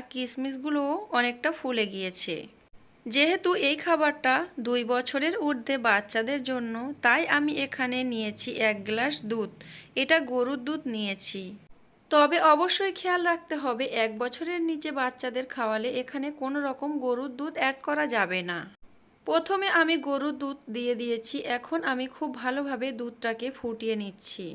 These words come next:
ফুটিয়ে নেয়ার পরে আমি এর মধ্যে দিয়ে দেব ভিজিয়ে রাখা সাবুদানা। সাবুদানাতে থাকে ভিটামিন এ, ভিটামিন সি, ভিটামিন কে এবং ব্রেন ডেভেলপমেন্টে সাহায্য করে,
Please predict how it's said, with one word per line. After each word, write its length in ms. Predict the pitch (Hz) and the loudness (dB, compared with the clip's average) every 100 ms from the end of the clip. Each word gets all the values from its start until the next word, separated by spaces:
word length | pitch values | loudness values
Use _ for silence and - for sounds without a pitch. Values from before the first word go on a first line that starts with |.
| 196 - - - _ - | -14 -18 -20 -20 _ -6
ফুটিয়ে 400 | - 320 339 381 | -2 2 2 4
নেয়ার 320 | 339 311 302 | 4 4 4
পরে 280 | 302 247 254 | 4 4 4
আমি 280 | - 262 311 | 4 2 2
এর 200 | 330 320 | 0 0
মধ্যে 420 | 302 285 226 277 | 2 0 0 -4
দিয়ে 260 | 240 220 226 | -2 0 2
দেব 220 | 220 214 220 262 | 2 0 0 -2
ভিজিয়ে 420 | 240 240 220 277 | -2 -4 -2 0
রাখা 360 | 254 214 220 294 | 2 2 0 -4
সাবুদানা। 760 | 302 285 233 220 180 170 170 170 - - - - _ - | -2 -2 -2 -2 -2 -4 -4 -8 -16 -20 -20 -20 _ -4
সাবুদানাতে 840 | - 320 294 294 349 370 381 381 | 6 8 8 8 6 6 4 2
থাকে 460 | 370 - 285 285 285 | 2 4 4 4 0
ভিটামিন 580 | 269 247 262 254 277 294 | 0 2 4 4 4 0
এ, 360 | 269 240 240 | 2 4 4
ভিটামিন 580 | 254 247 233 226 220 240 | 4 0 0 0 0 -6
সি, 360 | 247 240 226 269 | -6 -6 -6 -4
ভিটামিন 540 | 254 233 254 262 285 | -6 -4 -2 0 0
কে 300 | 294 247 208 - | -2 0 -2 0
এবং 480 | 240 247 233 277 240 | -2 0 0 0 0
ব্রেন 340 | 240 262 294 | 2 4 4
ডেভেলপমেন্টে 920 | 277 277 330 311 285 254 226 214 262 | 2 2 2 2 2 0 -2 -2 -2
সাহায্য 580 | 294 269 277 294 - 247 | 0 0 0 0 0 -2
করে, 340 | 240 214 247 | 0 0 0